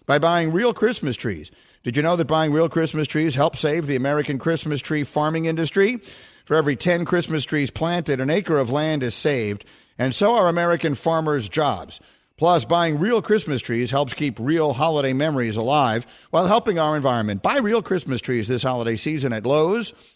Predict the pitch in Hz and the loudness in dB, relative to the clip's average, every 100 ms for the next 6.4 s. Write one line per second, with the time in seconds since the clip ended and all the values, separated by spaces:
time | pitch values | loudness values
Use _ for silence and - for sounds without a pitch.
0 | _ 135 170 170 170 185 120 - 131 127 | _ 0 4 4 4 2 -2 -2 -4 -4
1 | 110 131 120 107 101 - 147 92 139 - | -6 -4 -2 -2 -4 -2 -2 -2 -8 -10
2 | - _ _ - 143 151 156 151 151 147 | -20 _ _ -4 -2 0 0 0 -2 -2
3 | 147 147 135 135 139 160 156 120 180 170 | -2 -2 -2 0 0 0 -2 -2 -2 0
4 | 175 175 175 - 262 208 120 104 98 95 | 2 2 0 -4 -4 -2 -4 -2 -4 -4
5 | 165 - _ _ _ _ _ 92 151 170 | -6 -10 _ _ _ _ _ -4 -4 -4
6 | - 175 127 69 | -4 -4 -4 -8